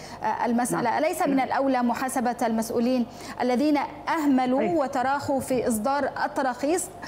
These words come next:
Speaker 1: أريد هنا تحديدا حكم الشرع في تحصيل هذه الأموال، إن كان هناك أموال خاصة بعقوبات أو غرامات أو ما شابه،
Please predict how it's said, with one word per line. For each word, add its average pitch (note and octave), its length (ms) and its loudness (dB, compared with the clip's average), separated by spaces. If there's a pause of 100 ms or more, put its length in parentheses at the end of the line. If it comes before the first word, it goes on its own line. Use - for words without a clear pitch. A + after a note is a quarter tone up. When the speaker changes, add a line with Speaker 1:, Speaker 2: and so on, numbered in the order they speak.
(220)
Speaker 1:
أريد D#4+ 280 4
هنا F4+ 220 4
تحديدا D4 600 2
حكم E4+ 340 0
الشرع D4+ 440 2
في E4+ 300 2 (340)
تحصيل D#4+ 760 0 (160)
هذه D4 380 2
الأموال، C4+ 640 2
إن B3 120 2
كان C4+ 200 0
هناك C4 520 0 (360)
أموال C4 280 2
خاصة C4+ 400 -2
بعقوبات B3+ 1300 0
أو B3 200 -2
غرامات B3 540 0
أو B3 160 0
ما B3+ 160 2
شابه، B3+ 320 0